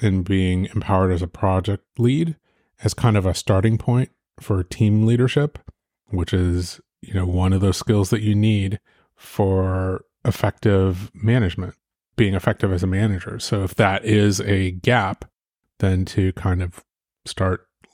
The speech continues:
looking for those types of opportunities to, to do team leadership, you know, even if one isn't,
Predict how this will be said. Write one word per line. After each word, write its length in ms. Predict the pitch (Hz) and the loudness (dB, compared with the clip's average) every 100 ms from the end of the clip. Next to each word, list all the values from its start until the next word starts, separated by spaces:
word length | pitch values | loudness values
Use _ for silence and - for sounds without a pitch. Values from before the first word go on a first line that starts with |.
| - | 0
looking 420 | 92 95 - 98 | 2 2 2 0
for 160 | - | 2
those 220 | 90 98 - | 2 0 0
types 280 | 101 90 | -2 0
of 100 | 104 | 2
opportunities 640 | 95 92 95 98 104 92 85 | 2 2 0 0 2 0 -2
to, 280 | 98 92 95 _ _ _ | -2 -2 -4 _ _ _
to 100 | - | 0
do 160 | 95 92 | 4 4
team 320 | - 110 107 | 4 4 6
leadership, 600 | 98 90 90 - 90 - - _ _ - | 4 4 2 0 -4 -6 -18 _ _ 0
you 100 | 101 | 2
know, 100 | 92 | 2
even 320 | 95 92 90 | 2 2 2
if 160 | 90 | 2
one 220 | - 92 95 | 2 2 0
isn't, 460 | - 98 95 90 | 2 2 2 0